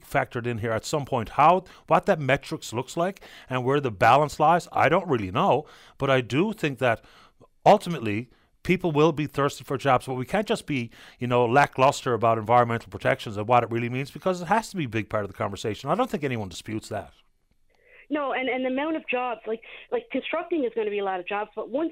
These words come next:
Speaker 2: the maintenance, I, I think I heard something, something gonna be fi-, like five hundred jobs or something. I mean, yeah, so we're, we're gonna give away our lands and, and our trees and our water and all that. We don't know until their costs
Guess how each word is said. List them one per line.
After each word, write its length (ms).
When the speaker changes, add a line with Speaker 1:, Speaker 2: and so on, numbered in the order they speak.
Speaker 2:
the 60
maintenance, 460
I, 200
I 80
think 180
I 100
heard 220
something, 320
something 240
gonna 140
be 100
fi-, 200
like 160
five 160
hundred 280
jobs 320
or 120
something. 280
I 120
mean, 240
yeah, 560
so 80
we're, 140
we're 100
gonna 220
give 160
away 580
our 260
lands 480
and, 460
and 160
our 180
trees 360
and 140
our 80
water 520
and 100
all 100
that. 180
We 120
don't 160
know 100
until 560
their 180
costs 380